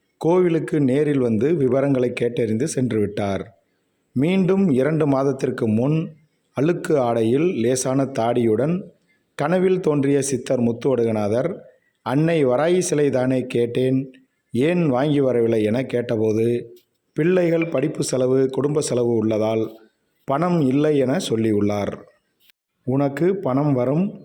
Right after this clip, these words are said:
சிலை வாங்கி கொடு, இந்த கடையில் வராகி சிலை உள்ளது" என கூறி மறைந்தார். அதேபோன்று வழக்கு சம்பந்தமாக பணம் கிடைத்துள்ளது. உடனே அந்த பணத்தை பெற்றுக்கொண்டு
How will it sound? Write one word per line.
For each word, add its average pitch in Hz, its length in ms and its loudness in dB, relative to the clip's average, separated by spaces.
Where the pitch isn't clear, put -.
சிலை 170 400 0
வாங்கி 135 340 2
கொடு, 143 600 0
இந்த 143 340 2
கடையில் 156 440 0
வராகி 131 340 0
சிலை 131 300 0
உள்ளது" 127 420 2
என 139 220 0
கூறி 127 360 0
மறைந்தார். 104 720 -2
அதேபோன்று 135 840 0
வழக்கு 160 440 0
சம்பந்தமாக 139 680 0
பணம் 135 360 -2
கிடைத்துள்ளது. 107 800 -2
உடனே 131 400 0
அந்த 123 280 0
பணத்தை 123 420 -2
பெற்றுக்கொண்டு 123 960 -2